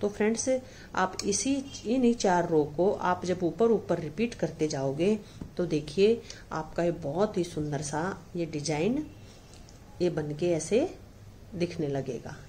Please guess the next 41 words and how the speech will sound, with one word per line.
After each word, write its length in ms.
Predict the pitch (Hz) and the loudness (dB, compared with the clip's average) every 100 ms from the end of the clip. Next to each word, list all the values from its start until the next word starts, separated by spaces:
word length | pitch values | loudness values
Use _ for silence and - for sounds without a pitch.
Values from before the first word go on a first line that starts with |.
| 180 | -8
देखिए, 340 | 160 - - | -6 -6 -8
ऊपर 260 | 175 - 160 | -6 -2 0
ऊपर 260 | 151 151 147 | 0 -4 -6
तक। 280 | - - - - - - - | -8 -10 -14 -16 -16 -12 -4
और 80 | 196 | -2
friends, 400 | 190 226 233 - | 4 4 4 4
ये 60 | 233 | 4
डिजाइन 380 | 202 208 208 170 | 4 4 2 0
बहुत 320 | 151 190 190 | 2 2 2
जल्दी 320 | 160 170 175 190 | 2 4 6 4
जल्दी 280 | 180 175 175 | 4 2 2
बनके 320 | 170 170 170 | 2 2 -2
complete 520 | - 160 156 165 170 | 0 -2 -2 -2 -2
होता 260 | 156 156 170 | -2 -2 -2
है, 240 | 202 240 - - - 175 | 0 -4 -4 -16 -4 0
आप 220 | 196 208 | 2 6
एक 160 | 190 165 | 6 6
बार 140 | 156 | 2
इसको 240 | 156 - 165 | 0 -2 -2
जरूर 300 | 160 147 143 | -2 -4 -2
try 240 | 156 151 | 0 0
कीजिएगा। 640 | 151 160 151 185 190 247 269 - - - - - | 0 -2 0 2 4 2 0 -6 -16 -16 -12 -6
और 100 | 170 | -4
friends, 500 | - 190 208 220 262 254 - - - - - - - - - 185 | -2 2 2 2 -2 -6 -8 -18 -20 -20 -20 -20 -18 -18 -10 -2
मेरी 260 | 185 190 | 2 2
video 280 | 170 170 170 | 4 4 2
को 100 | 165 | 2
like 340 | 175 165 151 - | 2 2 0 0
कीजिए, 360 | 175 165 208 220 | -2 2 2 2
share 360 | - 165 165 170 | 2 2 2 -2
कीजिए 480 | 156 185 214 240 240 - - - | -2 4 6 6 4 -10 -16 -2
और 100 | 196 | 0
मुझे 220 | 190 170 170 | 2 2 2
comment 280 | 170 160 160 | 2 2 2
करके 300 | 160 - 156 | 0 0 -2
बताना 400 | 151 156 180 190 | 0 0 0 0
आपको 240 | 180 170 | 0 -2
ये 60 | 156 | 0
design 360 | 156 160 175 | 0 0 0
कैसा 340 | 175 151 - 160 | -2 -4 -4 -2
लगा। 320 | 151 151 | -2 0